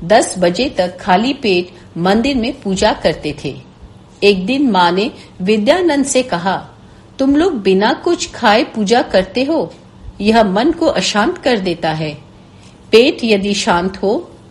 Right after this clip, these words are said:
तो मन शांत रहता है। अपना जलपान करो और उसके पश्चात पूजा करो।" उनका परामर्श बिल्कुल व्यवहारिक था।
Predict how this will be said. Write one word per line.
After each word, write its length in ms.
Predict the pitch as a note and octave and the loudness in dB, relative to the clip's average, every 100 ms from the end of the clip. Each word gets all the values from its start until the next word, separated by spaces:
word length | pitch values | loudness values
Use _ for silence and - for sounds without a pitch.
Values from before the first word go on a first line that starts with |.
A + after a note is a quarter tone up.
| - | -6
तो 100 | G3+ | -2
मन 280 | F#3+ F#3 D4 | 0 2 0
शांत 480 | F4 - G3 D#4 - | 0 -2 0 0 -2
रहता 280 | A#3 - F3 | -4 -2 -4
है। 280 | D#3+ D3 - - - - - - | -2 -8 -10 -20 -20 -20 -20 -4
अपना 280 | G#3 - G#3+ | -2 2 2
जलपान 520 | A3 G3+ F3+ F3+ F3+ | 4 2 2 0 -2
करो 500 | F#3 G3+ A3 F4+ - - - - | 0 0 0 0 -4 -16 -12 0
और 140 | G#3+ | 2
उसके 360 | F#3+ A#3+ - E4 | 2 -4 -2 -2
पश्चात 640 | - F#3 - A#3+ E4 - | 0 0 0 2 2 0
पूजा 260 | A#3+ G#3 F3+ | -4 2 2
करो।" 360 | - D3 C3 - - - - - - | 0 -4 -6 -12 -20 -20 -20 -20 -4
उनका 300 | A3+ G#3+ G3+ | -2 4 4
परामर्श 680 | F#3+ F3+ E3 E3 F#3 D4 - - - D#3+ | 4 2 2 2 0 -4 -6 -12 -12 -2
बिल्कुल 520 | G#3 G3+ - B3+ E4 - F3+ | -2 -2 -2 -2 -2 -6 0
व्यवहारिक 600 | F#3 F3+ E3 E3 A#3 - | 2 2 -2 -2 -2 -6
था। 360 | - - - | -8 -8 -8